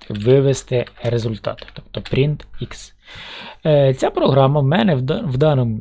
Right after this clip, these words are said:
час, вона не, е,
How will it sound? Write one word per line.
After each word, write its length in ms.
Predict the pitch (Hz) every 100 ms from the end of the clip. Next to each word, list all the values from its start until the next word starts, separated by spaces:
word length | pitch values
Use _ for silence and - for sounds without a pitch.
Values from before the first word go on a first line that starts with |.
| 110
час, 460 | - 117 - - -
вона 680 | 147 113 127 123 156 202 190
не, 560 | 135 123 143 175 214 262 _ _ _ _ _ _ _ _ 123
е, 600 | 120 117 110 110 107